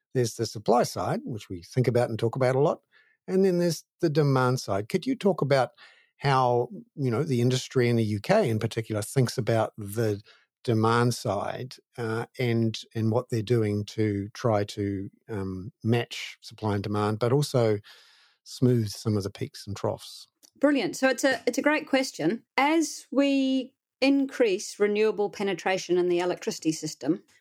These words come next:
Speaker 2: we get lots more volatility. We get lots of electricity when there's lots of water,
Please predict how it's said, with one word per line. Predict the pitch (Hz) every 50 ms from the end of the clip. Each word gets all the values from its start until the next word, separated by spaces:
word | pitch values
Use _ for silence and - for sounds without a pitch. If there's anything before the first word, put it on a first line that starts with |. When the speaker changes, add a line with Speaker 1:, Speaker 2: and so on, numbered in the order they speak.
| _ _
Speaker 2:
we | - 214 220
get | - 226 220 214 196 - _ _ -
lots | 208 214 226 240 247 240 - - - -
more | 226 220 208
volatility. | 180 202 202 196 196 - - - 202 196 190 165 - 131 139 143
We | 143
get | 156 190 180 160
lots | 185 214 262 - - -
of | 240 214
electricity | 220 214 175 160 - - 220 - - - 196 196 196 190 175 - - _ _ _
when | 160 156 202 202 196 196 190
there's | 185 175 180 175 175 165 - -
lots | 165 190 226 - - -
of | 214 180 165
water, | 208 220 214 - 240 220 214 208